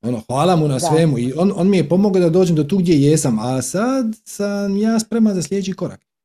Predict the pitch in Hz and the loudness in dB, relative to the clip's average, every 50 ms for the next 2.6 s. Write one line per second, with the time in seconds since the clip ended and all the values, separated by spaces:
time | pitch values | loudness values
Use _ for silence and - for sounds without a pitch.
0 | _ - 117 135 165 202 196 185 160 175 208 180 175 - - 135 139 - 147 151 | _ -4 -2 0 2 2 2 2 0 2 2 2 0 0 0 0 0 0 0 -4
1 | - _ _ _ _ _ _ _ _ _ _ _ _ _ _ _ _ _ _ _ | -10 _ _ _ _ _ _ _ _ _ _ _ _ _ _ _ _ _ _ _
2 | _ _ _ _ _ - 208 214 - 240 208 | _ _ _ _ _ -8 -8 -8 -6 -8 -10